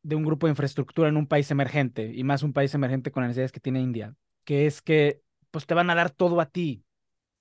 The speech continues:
Tú vas a construir el país, ¿no? Entonces, ¿cómo calculas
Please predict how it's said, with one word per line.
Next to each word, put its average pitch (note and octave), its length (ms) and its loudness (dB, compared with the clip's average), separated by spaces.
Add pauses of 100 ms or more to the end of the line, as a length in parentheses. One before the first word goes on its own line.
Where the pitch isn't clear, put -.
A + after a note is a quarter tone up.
Tú D#3 140 -6
vas E3 160 -2
a D3+ 80 -4
construir D#3 400 -2
el D3+ 120 0
país, C3+ 520 -4 (520)
¿no? C3+ 400 -8
Entonces, D3+ 460 -6
¿cómo E3 300 -2
calculas D3+ 800 2